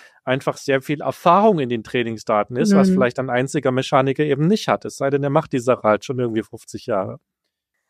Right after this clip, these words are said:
Speaker 2: Aber auch da natürlich, ich glaub, wir müssen es jetzt nicht jedes Mal dazu sagen, aber jetzt an dieser Stelle vielleicht noch mal, bitte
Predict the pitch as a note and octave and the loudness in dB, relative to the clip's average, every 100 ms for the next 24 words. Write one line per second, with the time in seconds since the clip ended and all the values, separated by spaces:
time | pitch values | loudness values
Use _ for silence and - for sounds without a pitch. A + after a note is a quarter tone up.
0 | _ G#3+ G#3+ - G3+ G3+ G3 A3+ A3+ - | _ 2 2 2 -2 0 2 2 2 0
1 | A3+ A3 - F#3+ - G3+ G#3+ G#3+ G#3 A3 | 2 2 0 -4 -2 0 2 2 2 0
2 | G#3 - G#3 G#3+ G#3+ - G3+ G3 G3 - | 0 0 0 2 2 2 2 2 0 -2
3 | A3 G3+ G3 G3 G3 G3 - G3 G3 G#3 | 0 2 2 2 2 0 -2 -4 -2 2
4 | G#3 G3+ G#3 G#3 G3 G3+ G3 - G#3 G3 | 2 2 0 0 0 0 0 -2 -2 -2
5 | - G3 F#3+ F#3+ F#3+ - - _ _ _ | 2 2 4 2 -2 -12 -20 _ _ _
6 | _ _ _ _ _ G#3+ G#3 G#3+ G3+ - | _ _ _ _ _ 0 2 2 0 0